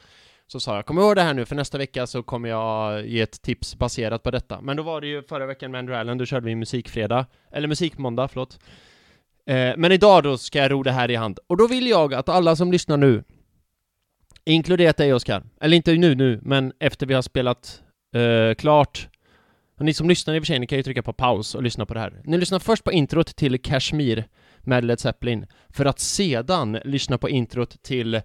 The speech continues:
Wake Me Up med Rage Against the Machine. Och så gör ni det,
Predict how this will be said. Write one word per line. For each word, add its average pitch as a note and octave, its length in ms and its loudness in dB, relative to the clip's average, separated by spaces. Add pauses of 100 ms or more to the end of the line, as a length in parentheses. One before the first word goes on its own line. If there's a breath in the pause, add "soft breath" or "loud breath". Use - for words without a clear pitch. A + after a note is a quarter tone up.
(160)
Wake B2+ 440 0
Me C3 120 0 (140)
Up - 360 -10
med A#2 540 -2
Rage B2 280 -2
Against A#2 260 -4
the B2 60 -10
Machine. A#2+ 420 -4 (1080)
Och C3 100 -10
så E3 80 4
gör D#3+ 180 8
ni D#3 100 2
det, B2 240 2